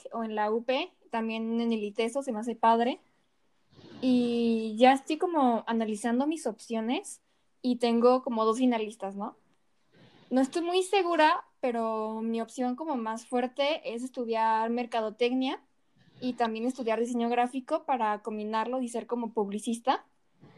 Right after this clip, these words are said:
Pero también quiero estudiar algo como, como arquitectura, también se me hace muy, muy padre. Y el diseño de interiores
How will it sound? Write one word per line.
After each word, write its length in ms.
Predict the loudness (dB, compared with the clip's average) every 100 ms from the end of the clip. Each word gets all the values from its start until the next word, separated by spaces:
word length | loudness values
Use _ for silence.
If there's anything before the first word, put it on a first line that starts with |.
| -14 0
Pero 180 | 2 4
también 300 | 2 2 -2
quiero 140 | -4
estudiar 240 | 0 2 4
algo 260 | 2 0
como, 600 | 2 0 0 0 -2 -4 -10 -18 _ _ _ -20 -20 -20 -20 -20 -20 -20 _ -20 -20 -6
como 420 | -4 -2 0 0
arquitectura, 800 | -2 -2 -2 -2 0 0 2 0 -4
también 260 | -4 -4
se 60 | -4
me 80 | -4
hace 160 | -4
muy, 160 | -4 -2
muy 160 | -4
padre. 420 | -2 0 0 -2 -6 _ _ _ _ _ -20 -20 -8
Y 460 | -4 0 2 2 2
el 160 | 2 0
diseño 440 | 0 2 4 4
de 40 | 4
interiores 800 | 2 2 2 2 2 0 -4